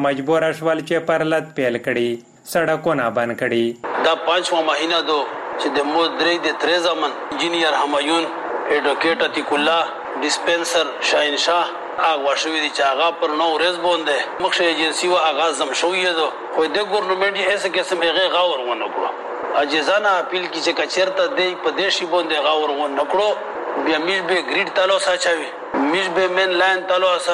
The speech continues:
Speaker 2: اچوي. هر هغه چار چې ګورنمنټ میش په دې شي اګري کړي چې د میش مسله حل کړو.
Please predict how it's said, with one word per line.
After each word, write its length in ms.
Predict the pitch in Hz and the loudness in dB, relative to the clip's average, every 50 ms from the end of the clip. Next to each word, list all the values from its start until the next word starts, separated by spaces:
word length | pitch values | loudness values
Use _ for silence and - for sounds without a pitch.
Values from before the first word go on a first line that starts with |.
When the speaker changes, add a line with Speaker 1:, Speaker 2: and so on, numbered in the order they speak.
| 165 160 156 | 2 0 0
Speaker 2:
اچوي. 340 | 151 - 160 151 143 127 - - - - - - - - 165 156 165 | 0 0 0 -2 -2 -6 -8 -12 -12 -10 -10 -6 -2 0 2 2 4
هر 140 | 180 196 196 - - 180 190 | 4 4 2 2 2 2 2
هغه 220 | 196 185 190 180 180 - | 2 2 2 0 0 0
چار 180 | 180 170 165 156 - - - - - - - | 2 2 2 0 -2 -4 -10 -12 -12 -10 -6
چې 80 | - 165 151 139 | -4 -2 0 2
ګورنمنټ 500 | 165 165 160 160 165 160 165 185 190 185 - | 2 2 2 0 -2 0 2 2 2 0 0
میش 140 | 180 185 175 - 180 | -2 -4 -2 -2 -2
په 40 | 170 156 | -2 0
دې 100 | 185 185 170 | 0 0 0
شي 160 | - 175 175 170 | 0 0 0 0
اګري 200 | 160 160 170 190 180 - | 0 0 -2 -2 -2 -2
کړي 100 | 190 175 - | -2 -2 -2
چې 60 | 175 160 | -2 0
د 20 | 165 160 170 | 0 0 0
میش 120 | 180 175 170 165 | 0 0 0 0
مسله 300 | 151 - 151 156 160 160 151 139 | 0 2 2 2 2 2 2 2
حل 120 | 147 147 139 131 - | 2 0 0 -2 -4
کړو. 120 | - - | -6 -6